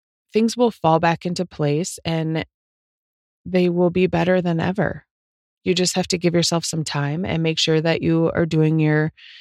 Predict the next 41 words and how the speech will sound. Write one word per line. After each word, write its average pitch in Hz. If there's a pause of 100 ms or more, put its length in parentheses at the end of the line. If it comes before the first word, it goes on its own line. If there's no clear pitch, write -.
(260)
sit 170
downs 156
and 156
h-, 143
communicating 160
about 156
how 160
you 165
think 165
things 156
are 156
going 170
once 165
you're 160
getting 156
back 147
into 160
it. 190 (160)
And 156 (800)
just 208
make 214
sure 202
you're 202
staying 180
on 170
the 170
same 165
page. 170
And 156
if 147
your 165
boundaries 160
have 147
changed, -
talk -
about 180
how 160
your 156
boundaries 151
have 156
changed. -